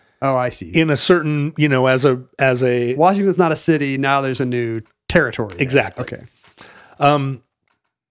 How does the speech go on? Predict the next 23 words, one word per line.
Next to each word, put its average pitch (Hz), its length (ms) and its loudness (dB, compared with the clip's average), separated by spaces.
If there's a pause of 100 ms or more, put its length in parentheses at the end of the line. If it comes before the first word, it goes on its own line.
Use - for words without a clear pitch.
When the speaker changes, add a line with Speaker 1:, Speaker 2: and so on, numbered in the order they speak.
(1200)
Speaker 2:
they 175 220 4
used 185 560 0
in 143 160 0
this 127 260 -2
act 113 400 -4
the 139 80 4
word 147 280 0
corporation 135 880 0
simply 196 500 2
to - 160 0
mean 135 580 -2 (540)
an 143 160 2
incorporation 143 1120 0
of, 120 680 -4 (1120)
you 160 120 2
know, 120 160 -2
uh, 139 300 -4
of 131 640 -4
Speaker 1:
Yeah. 185 340 -2
Speaker 2:
the 170 100 2
city. 190 420 0 (760)
Um, 135 420 0
but 160 420 0